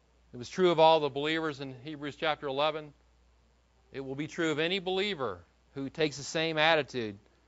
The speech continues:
who trusts in the Lord. One believer with God, man or woman, one believer with God is always in the majority. One church with God is always in the majority. Or as Romans eight one says, Romans eight thirty-one rather says,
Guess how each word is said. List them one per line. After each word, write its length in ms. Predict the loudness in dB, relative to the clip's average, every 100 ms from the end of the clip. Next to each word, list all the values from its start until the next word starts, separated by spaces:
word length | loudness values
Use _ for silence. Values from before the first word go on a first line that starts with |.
| _
who 60 | -10
trusts 320 | 2 2 2
in 60 | -6
the 60 |
Lord. 260 | 0 2 2
One 320 | 2 0 0
believer 420 | -2 0 0 2
with 220 | 0 0
God, 380 | 2 4 6 4
man 200 | 0 -6
or 60 | -6
woman, 300 | -6 -8 -12 _ _ _ _ _
one 240 | -8 -6 -6
believer 320 | -4 -4 -2
with 180 | -4 -2
God 300 | 2 4 2
is 120 | 0
always 320 | 0 0 -2
in 60 | -6
the 80 | -10
majority. 480 | -8 -4 -2 -2
One 220 | -4 -8 -6
church 280 | -6 -6
with 160 | -8 -6
God 280 | 0 0 0
is 100 | -2
always 320 | -2 0 -2
in 60 | -8
the 80 |
majority. 540 | -10 -4 0 0 0 -8 _ _ _ _ _ _ _ _ _ _
Or 320 | 0 2 4
as 120 | 2
Romans 360 | 0 -2 -2 -2
eight 120 | -4
one 280 | -2 -4 -6
says, 500 | -4 -2 -2 -4 -16 _
Romans 280 | -4 -4 -2
eight 120 | -2
thirty-one 360 | -2 -4 -6 -6
rather 220 | -6 -6
says, 280 | -4 -4